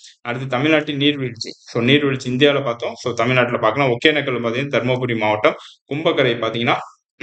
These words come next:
தேனி மாவட்டம். சரி, கும்பக்கரை தேனி மாவட்டம். குரங்கு நீர்வீழ்ச்சி பாத்தீங்கன்னா, பாத்தீங்கன்னா கோயம்புத்தூர் மாவட்டத்துல இருக்கு. கிளியூர் நீர்வீழ்ச்சி பாத்தீங்கன்னா சேர்வராயன், அதாவது கிழக்கு தொடர்ச்சி மலை அப்படின்னு சொல்லுவாங்க. கிளியூர்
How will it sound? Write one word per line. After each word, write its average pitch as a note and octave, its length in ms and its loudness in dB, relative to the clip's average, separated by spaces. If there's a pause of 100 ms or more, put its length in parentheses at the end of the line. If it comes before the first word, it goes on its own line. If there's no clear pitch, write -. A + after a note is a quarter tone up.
(500)
தேனி D3 240 2
மாவட்டம். F#2 420 -10
சரி, - 160 -6
கும்பக்கரை B2 420 2
தேனி A#2+ 220 0
மாவட்டம். A#2 360 -2
குரங்கு D3+ 540 2
நீர்வீழ்ச்சி B2+ 580 0
பாத்தீங்கன்னா, A2+ 320 0
பாத்தீங்கன்னா A#2 360 2
கோயம்புத்தூர் C3 500 2
மாவட்டத்துல G#2 400 -4
இருக்கு. B2+ 280 0 (380)
கிளியூர் E3 400 -4
நீர்வீழ்ச்சி B2+ 480 0
பாத்தீங்கன்னா A2 360 -2 (440)
சேர்வராயன், D3 640 0
அதாவது C3+ 320 0
கிழக்கு D#3 300 2
தொடர்ச்சி C3+ 340 -2
மலை B2 220 2
அப்படின்னு A#2 100 2
சொல்லுவாங்க. G#2+ 440 -2
கிளியூர் B2 300 4